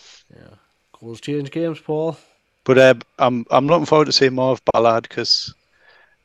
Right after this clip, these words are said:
Speaker 2: I enjoyed it last season
Speaker 1: Yeah.
Speaker 2: before he got injured.
Speaker 1: I think it's a massive, massive season for them this season, because obviously he's had a couple of injuries now, and there's the old adage of, like, "Oh, he's injury prone." Well, he's not really.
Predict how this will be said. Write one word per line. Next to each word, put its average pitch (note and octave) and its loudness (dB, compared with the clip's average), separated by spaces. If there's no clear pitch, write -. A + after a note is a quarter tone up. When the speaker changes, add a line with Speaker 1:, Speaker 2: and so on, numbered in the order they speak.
Speaker 2:
I B2 4
enjoyed A#2+ -2
it A2 -4
last A#2+ -2
season G#2 -6
Speaker 1:
Yeah. F#2+ -20
Speaker 2:
before G#2+ -4
he A2 -8
got G#2+ -8
injured. G#2+ -14
Speaker 1:
I E3 -10
think F3+ -2
it's D3+ -4
a D#3 -2
massive, D3 -6
massive C3+ -12
season B2 -12
for B2 -16
them A#2+ -12
this A#2+ -12
season, A#2+ -12
because A#2 -18
obviously A#2+ -14
he's A#2+ -18
had A#2+ -12
a A#2 -14
couple B2+ -16
of A#2 -12
injuries A2+ -14
now, A2+ -14
and A2 -16
there's A#2+ -12
the B2+ -6
old A#2 -6
adage A2+ -12
of, A2 -14
like, A2+ -14
"Oh, A#2 -10
he's A2+ -12
injury A2 -14
prone." A2+ -18
Well, A2 -16
he's A2+ -14
not A#2 -8
really. G#2+ -16